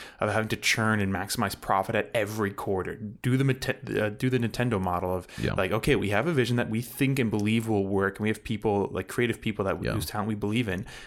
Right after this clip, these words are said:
Speaker 1: We're okay taking a temporary loss for a future gain."
Speaker 2: That
Speaker 1: Like,
Speaker 2: might not
Speaker 1: don't
Speaker 2: work
Speaker 1: just
Speaker 2: for this
Speaker 1: be
Speaker 2: company,
Speaker 1: trapped.
Speaker 2: though. Like, they don't have the Nintendo kind of, um, resolve, you know? They don't have, they don't have Mario,
Speaker 1: No. So
Speaker 2: you know?
Speaker 1: fragment into a bunch of smaller companies that can, you know,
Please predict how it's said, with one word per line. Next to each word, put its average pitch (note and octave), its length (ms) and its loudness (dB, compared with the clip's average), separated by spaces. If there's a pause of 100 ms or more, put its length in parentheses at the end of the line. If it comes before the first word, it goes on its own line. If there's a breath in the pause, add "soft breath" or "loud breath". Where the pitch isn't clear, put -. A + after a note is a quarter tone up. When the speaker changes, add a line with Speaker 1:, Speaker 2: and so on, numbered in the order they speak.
Speaker 1:
We're A#2 220 6
okay C#3 220 2
taking B2 380 -2
a G#2+ 60 0
temporary A#2+ 720 0
loss G2+ 440 2
for G#2+ 220 0
a F#2 60 0
future - 480 -4
gain." G2 460 -6 (120)
Speaker 2:
That B2+ 140 4
Speaker 1:
Like, C3 40 8
Speaker 2:
might F3 140 8
not F3+ 120 10
Speaker 1:
don't C#3 80 8
Speaker 2:
work D#3 160 8
Speaker 1:
just C3 140 4
Speaker 2:
for B2 60 8
this A#2 160 8
Speaker 1:
be - 60 -2
Speaker 2:
company, C3 320 8
Speaker 1:
trapped. C#2+ 100 4
Speaker 2:
though. C#2+ 160 6
Like, D2+ 340 4 (320 loud breath)
they F#2+ 220 6
don't B2+ 160 8
have A2 300 8
the G#2 60 6
Nintendo F2 920 8
kind D#2+ 260 4
of, C#2+ 300 2
um, C2 320 4
resolve, C2+ 600 2
you C#2+ 80 4
know? D2+ 120 4
They E2 120 6
don't F2 160 6
have, D#2+ 400 4 (160 loud breath)
they C#3 80 4
don't C#3+ 100 8
have A#2 140 8
Mario, F#2 360 8 (100)
Speaker 1:
No. D#2+ 100 -6
So - 240 6
Speaker 2:
you F#2 40 10
know? F#2+ 160 10
Speaker 1:
fragment E3 400 6
into D3 200 2
a - 40 6
bunch C3+ 200 4
of B2 60 4
smaller A#2+ 280 4
companies G#2 560 0
that G2+ 220 2
can, G2 320 -2
you G#2 100 0
know, F#2 260 -2